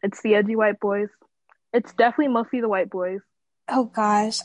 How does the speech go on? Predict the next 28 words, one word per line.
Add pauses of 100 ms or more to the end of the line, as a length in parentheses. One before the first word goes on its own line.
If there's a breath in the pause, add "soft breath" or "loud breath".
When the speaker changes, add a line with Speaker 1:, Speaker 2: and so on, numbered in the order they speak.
Speaker 2:
I
just
Speaker 1:
Like,
Speaker 2:
wanna
Speaker 1:
what?
Speaker 2:
apologize
for
you
even
having
to,
Speaker 1:
<laughs>
Speaker 2:
like, (600)
find
that,
to
normalize
that
in
your
head.
That
should
not
be,
oh
my
gosh.